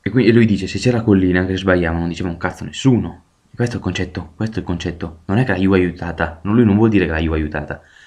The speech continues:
lui vuol dire solamente, eh, se sbaglia Rodomonti a favore della Juve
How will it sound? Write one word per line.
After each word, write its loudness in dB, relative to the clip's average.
lui 4
vuol 2
dire -2
solamente, -4
eh, -16
se -2
sbaglia 0
Rodomonti 2
a -16
favore -2
della 0
Juve 0